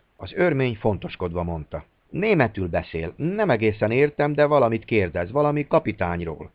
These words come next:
Meg fegyverről.” A zöld kabátos vállat vont. Mondja meg neki, beszéljen tisztességesen és emberi nyelven. A kalmár két karjával egyszerre hadonászva megpróbálta megértetni magát német, román,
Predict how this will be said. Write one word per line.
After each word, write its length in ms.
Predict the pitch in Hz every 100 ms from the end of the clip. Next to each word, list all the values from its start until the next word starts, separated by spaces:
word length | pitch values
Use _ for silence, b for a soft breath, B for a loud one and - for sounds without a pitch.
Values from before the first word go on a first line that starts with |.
| _
Meg 180 | - -
fegyverről.” 640 | - 156 110 92 80 78 71 _ _
A 60 | 85
zöld 280 | 92 135 139
kabátos 500 | 135 131 123 - -
vállat 380 | 107 85 80
vont. 320 | - 78 73 _ _
Mondja 360 | - 208 127
meg 180 | 110 107
neki, 280 | 104 98 95
beszéljen 560 | 87 170 - 139 120 104
tisztességesen 760 | 151 - 107 104 95 92 95
és 140 | 92 -
emberi 400 | 117 123 101 90
nyelven. 520 | 87 78 76 73 - _ _ _ _
A 120 | -
kalmár 480 | - 110 101 87 90
két 260 | - 92 -
karjával 540 | 87 87 80 78 82
egyszerre 440 | 107 98 - 82 78
hadonászva 720 | 87 87 82 76 - 80 85 _
megpróbálta 720 | - 123 - 87 85 85 80 95
megértetni 640 | 98 92 85 - 82 87
magát 400 | 82 80 82 82
német, 500 | 98 117 104 95 - -
román, 480 | 98 101 92 92